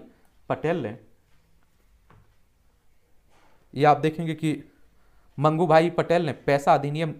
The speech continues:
नियमावली की प्रथम प्रति सौंपी है और बिरसा मुंडा के जन्म दिवस को जनजातीय गौरव दिवस के रूप में मनाया है।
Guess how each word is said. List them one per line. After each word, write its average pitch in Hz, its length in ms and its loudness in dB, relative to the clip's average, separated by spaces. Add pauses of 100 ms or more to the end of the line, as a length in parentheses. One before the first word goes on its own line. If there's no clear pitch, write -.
(100)
नियमावली 143 520 -2
की 190 200 -10 (400)
प्रथम 151 420 -2 (1080)
प्रति 147 220 -2
सौंपी 123 320 -6
है 113 240 -12 (320)
और - 160 2
बिरसा 165 260 2
मुंडा 175 260 4
के 175 120 -4
जन्म 147 280 -4
दिवस 151 240 -4
को 151 100 -6
जनजातीय 135 520 -4
गौरव 131 260 -4
दिवस 139 240 -4
के 147 100 -8
रूप 135 120 -8
में 165 240 -10 (180)
मनाया 107 360 -4
है। 143 180 -14